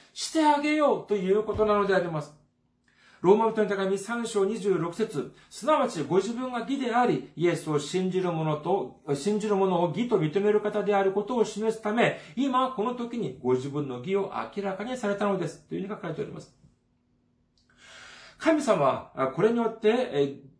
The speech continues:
義な-、ご自分が義であり、そして、え、ご自分の義を明らかにされるということなのであります。これはどういう意味か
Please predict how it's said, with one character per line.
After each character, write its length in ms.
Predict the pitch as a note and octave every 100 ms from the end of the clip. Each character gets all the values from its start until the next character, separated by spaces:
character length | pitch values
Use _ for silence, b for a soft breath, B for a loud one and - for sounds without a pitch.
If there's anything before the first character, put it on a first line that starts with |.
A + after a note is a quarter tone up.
| _
義 200 | C#3+ C#4
な-、 80 | C#4+ C3 B2+
ご 140 | C#3
自 160 | F3 B3
分 200 | C#4+ C#4+
が 100 | B3
義 280 | E3 A#3+ D4+
で 160 | F3+
あ 160 | C#3 C3+
り、 320 | A#2 G#2+ G#2
そ 120 | D#3
し 100 | D3+
て、 380 | - D#3 A3+ A#3+ B B
え、 320 | C3 C3 B2+ A#2+
ご 100 | D3+
自 140 | A3+
分 120 | A#3+
の 100 | A#3
義 160 | G#3+ C4+
を 140 | A#3 B2
明 280 | D3+ D3
ら 120 | C#4 C#4+
か 100 | C4+
に 100 | G#3+
さ 140 | F#3
れ 80 | D#3
る 240 | B2 - C3 B2+
と 80 | D3+
い 80 |
う 80 | C#3
こ 80 | C#3
と 100 | D3
な 80 | C#3+
の 140 | B2+
で 80 | C3+
あ 20 |
り 80 | B2+
ま 100 | B2
す。 140 | - _ _ B B
こ 160 | D3
れ 80 | A3
は 80 | D#3+
ど 200 | G#3+ D#4+
う 60 |
い 80 | D4
う 60 | E3+
意 100 | F#3+
味 140 | F3+
か 240 | - A2+